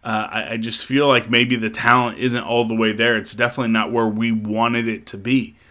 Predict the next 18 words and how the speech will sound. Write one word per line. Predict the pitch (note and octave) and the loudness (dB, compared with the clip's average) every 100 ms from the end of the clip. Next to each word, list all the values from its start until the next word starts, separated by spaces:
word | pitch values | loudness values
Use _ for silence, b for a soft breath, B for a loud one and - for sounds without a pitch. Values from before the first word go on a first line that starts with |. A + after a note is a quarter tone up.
| b b b - | b b b -6
Um, | A#2 A2+ A2 A2+ | -2 0 -2 4
that, | B2+ C#3+ B2+ | 6 6 4
that | B2+ D3 | 2 2
was, | E3 C#3+ | 2 0
like, | D3 C3+ - | 0 0 2
out-, | C#3+ - | 2 4
outside | C#3+ C3 E3 C#3+ | 2 2 0 0
of | B2+ | 2
the | B2+ | 4
initial | A#2+ A2+ B2+ - C#3+ A#2 | 4 4 2 2 2 2
jubilation | A2 A#2+ C3+ C3 A#2+ B2 B2+ C3+ | 0 4 6 6 4 4 2 -2
of | A2 G2+ | -2 -4
the | |
win, | G2 A2+ C3+ B2 | -2 2 4 2
as | A2 A2+ A#2 A2 | 0 -2 -4 -2
I'm | A2 | -4
driving | G#2 A#2+ B2+ B2+ G#2+ | 0 4 6 4 -2
home, | A2+ C#3 D3 A2+ A2 | -4 -2 -2 -2 -4